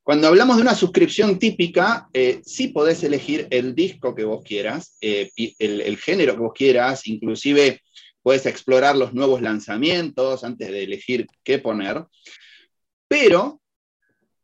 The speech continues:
lo, lo, lo sumamente llamativo de esto tiene dos aspectos que era donde los quería remarcar. Primero, hoy estamos rodeados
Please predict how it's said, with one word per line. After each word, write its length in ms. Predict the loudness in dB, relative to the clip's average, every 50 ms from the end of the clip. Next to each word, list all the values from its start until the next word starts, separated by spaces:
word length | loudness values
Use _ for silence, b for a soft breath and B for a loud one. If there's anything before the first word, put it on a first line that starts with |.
| _ _ _ _ _ -2 2
lo, 420 | 4 6 6 6 6 4 0 _ _ -6
lo, 400 | -4 0 2 2 2 2 0 -6
lo 420 | -12 -12 -10 -8 -4 -2 -2 -2 -2
sumamente 640 | -4 -4 -2 -2 0 0 0 0 0 0 -2 -2
llamativo 580 | -2 -2 -4 -4 -4 -4 -4 -2 -2 0 2 2
de 120 | 2 2
esto 380 | 0 -2 -4 -4 -4 -4 -6 _
tiene 400 | -8 -4 -4 -2 -4 -4 -6 _ _ _
dos 320 | -12 -4 -2 -2 -2 -2
aspectos 480 | -4 -6 -6 -6 -8 -6 -6 -8 -6 -4
que 100 | -4 -2
era 220 | -2 0 -2 -2
donde 240 | -2 -2 -4 -4 -6
los 160 | -6 -8 -12
quería 240 | -12 -8 -6 -6 -6
remarcar. 580 | -6 -6 -8 -10 -12 -14 -12 -12 -12 -12 -12 -6 _
Primero, 640 | 2 2 4 4 4 4 4 4 2 2 0 -4 _ _ _ _ _ _ _ _ _ _ _ _ _ _ _ _ _ _ _ _ _ _ _ _ _ _ _ _ _
hoy 180 | -2 0 2 0
estamos 580 | 0 0 0 0 2 2 0 -2 -2 -4 -10
rodeados 960 | -12 -8 -4 -2 0 2 4 4 4 4 4 4 2 2 0 -4 -10 -16 _